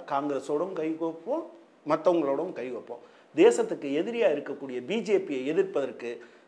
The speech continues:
தேசத்தின் மீது நம்பிக்கை இருக்க எல்லாரோடும் நாங்க இருப்போம். அடுத்து சொன்னாரு கோழி கழுவு, யார் கொண்டாந்து கட்டுறா? நான் என்ன சொல்றேன், அவர்கிட்ட காவிரி நீர் பிரச்சனையில அவரு முல்லை பெரியார்னாரு.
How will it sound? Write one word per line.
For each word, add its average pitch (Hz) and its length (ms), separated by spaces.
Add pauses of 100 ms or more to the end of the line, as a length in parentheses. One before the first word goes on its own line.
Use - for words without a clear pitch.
(100)
தேசத்தின் 214 500
மீது 135 220
நம்பிக்கை 202 420
இருக்க 147 240
எல்லாரோடும் 175 640
நாங்க 123 220
இருப்போம். 110 340
அடுத்து 160 360
சொன்னாரு 208 260
கோழி 214 200
கழுவு, 135 400
யார் 214 280
கொண்டாந்து 165 300
கட்டுறா? 139 280 (360)
நான் 170 120
என்ன 233 160
சொல்றேன், 185 280
அவர்கிட்ட 165 400
காவிரி 220 360
நீர் 175 280
பிரச்சனையில 151 540
அவரு 170 500
முல்லை 208 220
பெரியார்னாரு. 160 640